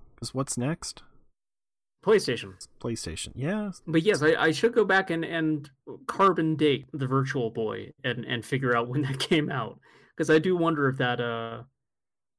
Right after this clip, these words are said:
Speaker 2: that had to have been before the PlayStation, right?
Speaker 1: I don't think so. I think it was after.
Speaker 2: It, it might have been, okay. I'm not sure. I need to take a look
Speaker 1: Ninety-five.
Speaker 2: at that because, okay, so yeah, PlayStation was also ninety-five.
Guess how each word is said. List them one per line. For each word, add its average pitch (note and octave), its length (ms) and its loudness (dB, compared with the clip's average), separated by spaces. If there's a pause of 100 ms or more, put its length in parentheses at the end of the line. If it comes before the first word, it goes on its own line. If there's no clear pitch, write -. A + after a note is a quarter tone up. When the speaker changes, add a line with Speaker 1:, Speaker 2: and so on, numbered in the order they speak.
(160)
Speaker 2:
that C#3+ 80 -6
had F#3 220 0
to A#3 40 -2
have F#3+ 120 -4
been B3+ 180 2
before D#3+ 240 -2
the D#3 80 -4
PlayStation, C3 580 -4
right? F#3 260 -4 (1300)
Speaker 1:
I - 20 -8
don't D4+ 220 -4
think B3 160 -4
so. F#2 280 -6
I F#3 60 -10
think A#3+ 180 -8
it E3 40 -6
was A2 120 -6
after. G2+ 380 -6 (600)
Speaker 2:
It, B2+ 120 -14
it C3+ 300 -10
might F3 160 -6
have F#3+ 80 -6
been, E3 160 -8
okay. A2+ 280 -8 (320)
I'm F3 120 -4
not F3+ 180 0
sure. A#2 320 -4
I E3+ 140 -2
need G3 200 4
to - 60 2
take G3 140 4
a - 20 2
look E3 140 4
Speaker 1:
Ninety-five. - 20 -4
Speaker 2:
at C#3+ 60 -4
that B2 120 0
because, B2 480 -4 (2250)
okay, C3+ 380 0
so C3+ 140 -2
yeah, C3+ 180 4
PlayStation C#3 500 -2
was C3 140 -2
also A#2+ 240 -4
ninety-five. A2 640 -8